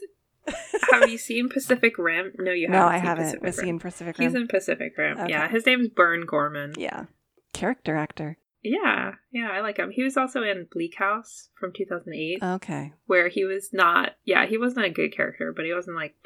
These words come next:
Speaker 2: totally a bad character either. Anyway, my complaint is mostly with that it was shown instead of more implied.
Speaker 1: Yeah, yeah.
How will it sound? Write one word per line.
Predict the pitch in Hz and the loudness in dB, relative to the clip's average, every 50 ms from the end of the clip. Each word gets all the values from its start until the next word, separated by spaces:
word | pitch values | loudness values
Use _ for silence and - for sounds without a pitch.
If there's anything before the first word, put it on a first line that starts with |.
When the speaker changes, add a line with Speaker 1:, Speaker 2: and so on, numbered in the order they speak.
| - | -10
Speaker 2:
totally | - 165 156 165 185 208 226 | -8 -6 -4 -4 -4 -4 -4
a | 226 | -6
bad | 226 226 226 220 - | -8 -8 -10 -10 -10
character | - 240 240 240 - 240 | -12 -12 -12 -10 -8 -8
either. | 247 240 220 233 240 240 233 240 - _ _ _ _ _ _ _ _ - | -6 -6 -4 -4 -4 -6 -8 -10 -14 _ _ _ _ _ _ _ _ 0
Anyway, | - 190 165 143 - - - - - _ _ _ _ _ | 2 2 2 2 0 -2 -2 -6 -10 _ _ _ _ _
my | 226 226 240 254 262 | -2 4 4 4 4
complaint | - 269 254 254 233 214 - - | 4 0 -2 0 0 0 0 0
is | 190 190 | 0 -2
mostly | 190 185 180 180 - - 180 170 | 0 -2 -2 -2 -2 -2 -2 -2
with | 156 160 156 143 139 _ _ _ | 0 0 0 -2 -2 _ _ _
that | - 180 170 | 0 2 2
it | 170 | 2
was | 160 151 - - | 2 2 0 -2
shown | - - 208 180 180 202 220 233 247 262 247 | -2 -2 0 0 0 0 0 -4 -6 -6 -6
instead | - 190 185 - - 185 175 | -6 -8 -6 -4 -2 -2 0
of | 170 165 | -2 -2
more | 165 156 151 139 | -2 -4 -4 -4
implied. | 139 139 135 - 139 147 - - - - - - | -4 -4 -4 -4 -4 -4 -4 -4 -6 -6 -6 -6
Speaker 1:
Yeah, | 143 - - - - - - _ _ _ | -4 -4 -4 -6 -10 -14 -18 _ _ _
yeah. | - 87 - - - | -10 -10 -10 -10 -12